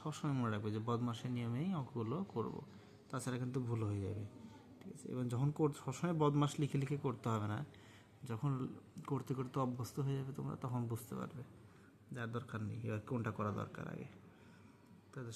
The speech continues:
সাতাশ ভাগ, তাহলে আমাদের কি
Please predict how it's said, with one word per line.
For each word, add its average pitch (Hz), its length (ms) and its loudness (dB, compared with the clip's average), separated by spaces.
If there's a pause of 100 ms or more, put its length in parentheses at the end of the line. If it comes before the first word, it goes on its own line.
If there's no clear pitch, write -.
সাতাশ 131 680 2 (1300)
ভাগ, 120 460 4 (920)
তাহলে 127 240 -2
আমাদের 127 260 2
কি 156 80 2